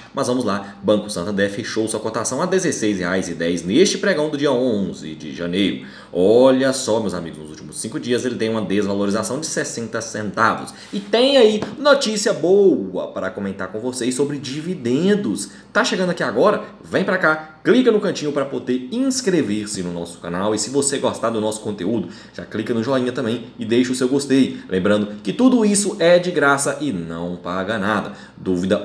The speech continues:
ou sugestões, logo abaixo nos comentários. O meu nome é Lucas, olho na tela e bora pro vídeo. Meus amigos, quem comprou o Santo André, né, vem aqui, meus amigos, com a queda de vinte e dois centavos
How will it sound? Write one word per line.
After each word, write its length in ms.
ou 380
sugestões, 680
logo 280
abaixo 380
nos 280
comentários. 480
O 80
meu 240
nome 180
é 40
Lucas, 340
olho 280
na 120
tela 380
e 40
bora 220
pro 160
vídeo. 280
Meus 160
amigos, 360
quem 120
comprou 360
o 40
Santo 320
André, 380
né, 280
vem 360
aqui, 200
meus 140
amigos, 400
com 180
a 80
queda 320
de 80
vinte 540
e 40
dois 220
centavos 520